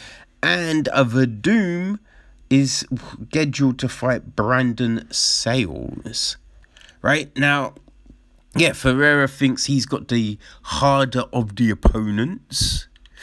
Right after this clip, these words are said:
which I think is an interesting thing to, uh, come out and say, right? Because, I mean, if you think you are a tough motherfucker,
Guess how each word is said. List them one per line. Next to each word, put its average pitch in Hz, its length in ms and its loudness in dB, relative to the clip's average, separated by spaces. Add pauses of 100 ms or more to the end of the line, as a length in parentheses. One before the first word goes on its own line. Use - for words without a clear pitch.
(300)
which 254 260 2
I 277 80 4
think 233 320 0
is 214 260 4
an 190 140 -2
interesting 156 840 -2
thing 123 440 2
to, 107 500 0
uh, 92 380 2 (200)
come 101 300 -2
out 87 200 0
and 87 160 -10
say, - 420 -6 (120)
right? 127 240 4
Because, 147 340 0 (320)
I - 40 -4
mean, 175 260 0 (680)
if 226 260 2
you 226 80 2
think 196 480 -2
you 143 220 2
are 120 160 2
a 117 80 0
tough 117 380 -4
motherfucker, 98 840 -4